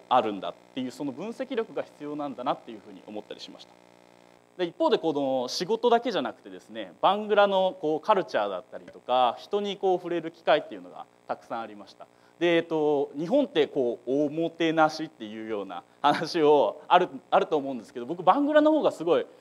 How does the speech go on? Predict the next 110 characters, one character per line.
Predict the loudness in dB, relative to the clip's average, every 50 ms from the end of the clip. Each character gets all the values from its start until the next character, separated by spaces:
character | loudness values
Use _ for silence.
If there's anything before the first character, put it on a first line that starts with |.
| _ _
あ | 2 2 4
の、 | 4 4 4 6 6 6 6 4 4 4 2 0
ホ | -2
ス | -6 -10
ピ | -10 -2 2
タ | 2 2
リ | 2 2
テ | -6 -8
ィ |
に | -8 -6
あ | -6 -6
ふ | -6 -8
れ | -10
る | -10 -10
国 | -14 -18 -18 -16
だ | -14 -12
な | -10 -10 -12
と | -12 -14
い | -20 -20
う |
ふ | -18 -18
う |
に | -18 -18
思 | -18
っ | -18
た | -20 -20
ん | -20
で | _
す | -20 -20
ね。 | -20 -20 _ _ _ _ _ _
っ | -6
て | -2
い | 0
う | 0
の | 0 2
も、 | 0 0 -2 -2 -4 -6 -8
そ | -10 -8 -6
の | -6 -6 -4
村 | -4 -2 0 4
落 | 4 4 2 2
部 | -4 -6 -6
に、 | -8 -10 -14 -16 _ -2
こ | 0 2 2 2 2 0
う | -2
田 | -2 -2 0
舎 | -2 -2
に | 0 -2
で | -6
す、 | -6 -2
バ | 0 0 0
ン | 0
グ | -2
ラ | -4
の | -4 -6
田 | -6 -6 -4 -2
舎 | -2 -4
に | -4 -4 -2
こ | 0 2 2 2 2 0 -4 -8
う、 | -20 -8 0
あ | 2 2
の、 | 4 4 2 4 2
ア | 2
ポ | 4 4 2
な | 2 0
し | -2 -2
で | -4 -4
行 | -4 -4
っ | -2
た | -2 -2
時 | -2 -2 -10 -8 -8
に、 | -6 -6 -6 -6 -6 0
ま | 2 2
あ、 |
バ | 6 6 6 6
ン | 4
グ | 0
ラ | -2 -2
の | -2 0
方 | 0 0 2 2 2
が | 2 0 0 -2 -4 -8 _ -2
こ | 2 2 4 4 4 2
う | 2
寄 | 2 0
っ |
て | -2 -4 -8
き | -8 -6
て、 | -8 -8 -8 -8 -10 -14 -4
「お | 4
前 | 4 6 6
何 | 6 6 4 4
人 | 0 0 -4 -6 -6
だ？」 | -8 -10
っ | -12
て | -12 -18
言 | -18
う | -18
ん | -18
で | -20
す | -20 -18
ね。 | -16 -16 -16 _
で、 | -10 -6
「日 | -6 -4
本 | -2 -2 -2 -2
人 | -2 -2 -4 -2
だ」 | -2 -4 -4
っ |
て | -4
言 | -8 -14
う | -12
と、 | -8 -8 -8 -8